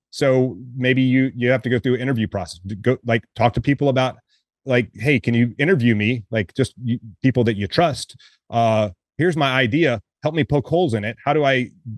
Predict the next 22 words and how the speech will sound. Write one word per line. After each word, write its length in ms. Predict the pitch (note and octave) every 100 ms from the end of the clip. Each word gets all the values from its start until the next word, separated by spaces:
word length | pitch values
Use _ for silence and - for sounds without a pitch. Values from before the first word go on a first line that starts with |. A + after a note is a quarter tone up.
| -
you 140 | C#3 A#2
know, 160 | G#2
figure 260 | G2+ C#3 B2
it 60 | C3
out?" 320 | C3+ A#2 B2+
You 80 | A2
know, 220 | G#2 F#2 G#2+ -
we 260 | A2+ A2+
do 460 | A2 A2+ G2+ D3+ C3+
some 160 | - D3
sort 180 | D3+ C#3
of 120 | A2
rehearsal 540 | G#2+ D#3+ D#3+ B2+ A2 - _ _ _
for 240 | - D#3+ E3+
the 80 | D#3+
plan 360 | A#2+ A2+ A2+
and 120 | B2
then 120 | E3+ G3
to 60 |
go 120 | D3
execute 500 | C3+ B2 - A2 F#2
it, 120 | -